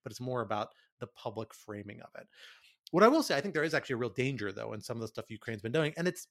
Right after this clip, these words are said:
been true throughout. A-, and I'll say it in very frank terms. I hope friends of Ukraine, and I consider myself a friend of Ukraine in, in most, if not all regards, but I think they need to have a real conversation with that, this, is that Ukraine is getting close to having a law of war problem.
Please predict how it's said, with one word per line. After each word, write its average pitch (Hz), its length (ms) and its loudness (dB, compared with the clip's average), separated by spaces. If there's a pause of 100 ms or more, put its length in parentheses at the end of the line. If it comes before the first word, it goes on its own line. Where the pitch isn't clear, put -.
been 269 160 0
true 277 220 -2
throughout. 220 380 0 (140)
A-, 170 100 -8 (100)
and 160 120 0
I'll 156 120 2
say 240 200 2
it 147 140 2 (800)
in 175 60 -4
very 202 140 2
frank 175 240 0
terms. 139 200 0
I 113 120 2
hope 143 160 0 (220)
friends 143 220 0
of 113 160 -12
Ukraine, 123 360 -2
and 110 80 -2
I 117 40 -4
consider 117 240 -8
myself 110 320 -6
a 110 60 -20
friend 110 160 -8
of 107 100 -10
Ukraine 104 320 -10
in, 107 240 -10
in 110 240 -12 (360)
most, 123 200 -2
if 127 80 -10
not 107 160 -4
all 120 140 0
regards, 151 500 2 (300)
but 135 80 2
I 135 40 4
think 180 180 0 (100)
they 143 80 2
need 185 120 2
to 151 40 4
have 123 80 2
a 123 40 2
real 147 120 4
conversation 143 480 -4
with 107 140 -2
that, 117 180 -8
this, - 300 -10
is 123 80 -8
that 127 140 -2
Ukraine 247 300 -4
is 156 100 0
getting 143 180 0
close 139 220 -4
to 117 80 -6
having 117 220 -2
a 95 60 -10
law 110 200 -2
of 113 120 -4
war 123 140 -4
problem. - 420 -14